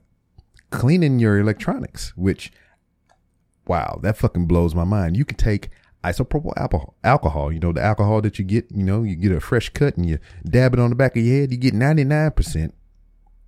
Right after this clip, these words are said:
You just dab a little cotton ball, I mean, not a cotton ball, Q-tip or a toothbrush in that shit, and you can s-, literally scrub your electronics clean. It's safe on your fucking electronics.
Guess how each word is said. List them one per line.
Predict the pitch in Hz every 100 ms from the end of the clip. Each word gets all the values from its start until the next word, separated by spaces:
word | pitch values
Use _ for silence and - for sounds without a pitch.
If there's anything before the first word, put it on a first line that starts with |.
| - - - - -
You | 101
just | 101 85 -
dab | 80 113 117
a |
little | 113 113 - - - - - - -
cotton | - 131 110
ball, | 110 120 127 139 135 -
I | 104
mean, | 95
not | 92 92
a |
cotton | 90 76
ball, | 71 -
Q-tip | 165 170 156 147 -
or | 92 85 80
a | 80
toothbrush | 190 - 185 - -
in | 180
that | 190
shit, | - 190 196 - - - -
and | 131
you | 180
can | -
s-, | - - -
literally | 139 127 185 - 185 170
scrub | - - 202 196 180 156
your | 165 -
electronics | 170 170 165 - 185 170 -
clean. | - - 208 95 76 - - - -
It's | 135 -
safe | - - 190 120 - - - - -
on | 139
your | 143
fucking | - 151 160
electronics. | 156 151 - 165 185 143 - -